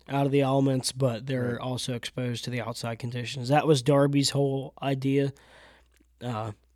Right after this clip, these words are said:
Speaker 1: it made a tougher bird, made a stronger bird.
Speaker 2: Yeah, I could get that, yeah.
Speaker 1: Jan always told me that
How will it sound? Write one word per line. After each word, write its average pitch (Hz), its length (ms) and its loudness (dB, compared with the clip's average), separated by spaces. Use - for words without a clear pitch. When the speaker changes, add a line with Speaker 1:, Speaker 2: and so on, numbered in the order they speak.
Speaker 1:
it 147 140 0
made 131 180 2
a 123 40 -2
tougher 127 340 -2
bird, 127 360 -2
made 123 220 -2
a 120 40 -2
stronger 127 440 0
bird. 123 400 -4
Speaker 2:
Yeah, 151 100 -6
I 156 60 -10
could 120 160 -18
get 110 200 -10
that, 107 220 -10
yeah. 127 80 -8
Speaker 1:
Jan 139 380 6
always 131 320 4
told 127 280 2
me 127 180 2
that 120 220 -2